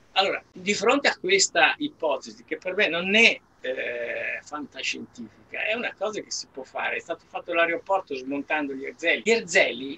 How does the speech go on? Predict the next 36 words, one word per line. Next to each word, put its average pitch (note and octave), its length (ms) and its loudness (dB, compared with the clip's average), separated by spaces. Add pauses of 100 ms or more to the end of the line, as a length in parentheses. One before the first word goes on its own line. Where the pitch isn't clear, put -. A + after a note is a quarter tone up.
(140)
sono F#3 460 2
il D#3+ 80 -6
prodotto B3 800 2 (100)
di D#3+ 80 -10
scarto A3 640 6
dell'aeroporto. E3+ 800 0 (100)
La A3 140 -2
spianata G#3+ 540 2
degli E3 260 0
erzelli B2 600 -2 (540)
è G#3 280 6
un D#3+ 100 -10
fallout, - 600 -2
una E3+ 280 -8
ricaduta E3+ 960 -2 (260)
involontaria E3+ 1040 -2 (640)
di C4 140 -2
una, C#4+ 260 2
di F#3+ 200 -8
una C#4 100 0
scelta E3 400 0
che G3+ 60 -6
è - 20 -2
stata G#3 300 -4
quella F3+ 340 -4
di E3+ 280 -6
smontare E3+ 520 2
una E3+ 160 -6
collina D#3+ 600 -4
e - 120 -4
con E3+ 180 -6
la E3 160 -2
terra C#3+ 300 0
di B2 140 -4
quella - 160 -6
collina C#3 520 -4